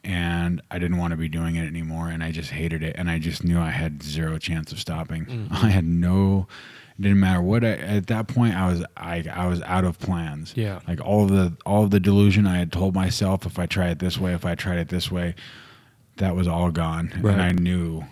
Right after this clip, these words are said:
Speaker 1: that I had no chance. I knew I was so fucked
Speaker 2: Mm-hmm.
Speaker 1: that there was nothing that I was ever going to be able to do. There was no way I was ever gonna be able to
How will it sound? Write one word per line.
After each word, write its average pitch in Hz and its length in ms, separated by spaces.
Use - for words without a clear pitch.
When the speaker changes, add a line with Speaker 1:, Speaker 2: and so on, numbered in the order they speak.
Speaker 1:
that 85 160
I 82 60
had 80 260
no 82 320
chance. 80 480
I 85 120
knew 95 200
I 87 120
was 82 120
so 95 220
fucked 87 540
Speaker 2:
Mm-hmm. 104 120
Speaker 1:
that 90 180
there 90 140
was 85 180
nothing 98 500
that 90 120
I 82 100
was 82 180
ever 101 260
going 123 300
to 131 60
be 123 320
able 104 260
to 123 100
do. 92 380
There 80 120
was 80 180
no 87 200
way 196 180
I - 100
was 85 120
ever 180 200
gonna 190 180
be 190 100
able 180 160
to 175 100